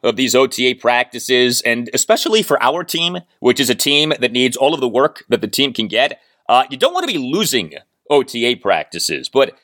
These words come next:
at the end of the day, I mean, these are just O T A practices, right? I mean, they don't make or break you. And don't forget that Ron Rivera in Washington's twenty twenty-one offseason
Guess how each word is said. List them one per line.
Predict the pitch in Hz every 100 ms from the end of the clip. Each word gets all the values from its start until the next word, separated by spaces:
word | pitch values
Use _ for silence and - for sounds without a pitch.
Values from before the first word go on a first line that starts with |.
| _
at | 170 175
the | 196
end | 339
of | 466
the | 165
day, | 135 160 208 202
I |
mean, | 170 196 147
these | 175 208
are | 202 277
just | 233 160 - 127
O | 143
T | - 165
A | 190
practices, | 104 73 - - - 78
right? | 95 143
I |
mean, | 135
they | 127
don't | 175 -
make | 104 131 151 -
or | 98
break | 98 143 175
you. | 107 92 87 - _
And | - 131 -
don't | 185 247
forget | 190 120 156 190 -
that | 123 104
Ron | 120 160 160
Rivera | 120 127 151 143 117 - _
in | - 120
Washington's | 110 131 143 139 117 131 113
twenty | - 143 131
twenty-one | - 127 107 92 127 247 269
offseason | 123 104 - 104 98 107 110